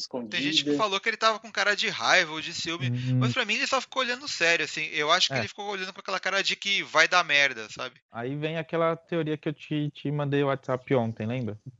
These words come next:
Speaker 3: Todos vocês, vocês lembram do Jon no primeiro episódio?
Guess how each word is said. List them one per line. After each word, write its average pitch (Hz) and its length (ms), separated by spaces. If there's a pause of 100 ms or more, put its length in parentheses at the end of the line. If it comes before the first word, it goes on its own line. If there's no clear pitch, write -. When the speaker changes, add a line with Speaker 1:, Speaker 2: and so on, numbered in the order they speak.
Speaker 3:
Todos 254 380
vocês, 165 640
vocês 180 360
lembram 240 440
do 180 180
Jon 160 300
no 151 160
primeiro 185 640
episódio? 123 760